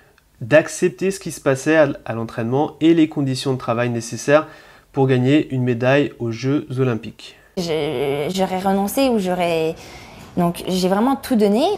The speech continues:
Speaker 2: J'étais, ça m'a détruit, ça m'a détruit parce que le taekwondo.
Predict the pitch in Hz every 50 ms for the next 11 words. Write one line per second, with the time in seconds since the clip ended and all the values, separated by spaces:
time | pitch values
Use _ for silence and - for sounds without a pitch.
0 | - - - - - - - - - 165 165 165 165 - 170 160 160 160 160 180
1 | 202 196 - - 311 302 285 277 - 180 165 165 165 175 202 202 - - 302 302
2 | 285 214 185 - - - 175 170 165 - 214 190 190 208 202 214 226 220 277 302
3 | 320 311